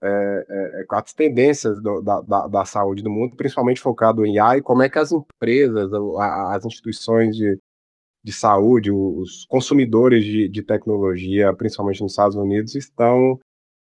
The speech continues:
é, é, é, adotando essas coisas, né? Então, as-, assim,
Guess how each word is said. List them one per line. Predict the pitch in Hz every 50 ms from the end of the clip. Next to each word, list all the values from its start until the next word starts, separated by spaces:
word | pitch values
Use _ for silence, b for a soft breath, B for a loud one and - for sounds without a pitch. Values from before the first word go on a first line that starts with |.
| _ _
é, | - 107 107 107 101 - -
é, | - 107 104 107 104 104 104 104 104 101 101 101 98 - _ _ _ _ _ _ _
é, | 104 101
adotando | 101 104 113 117 127 127 - - 113 117 123 117
essas | 104 - - 92 -
coisas, | _ _ - - 82 90 90 98
né? | 110 117
Então, | 127 - 165 160 165
as-, | 156 147
assim, | 127 104 117 - - 120 107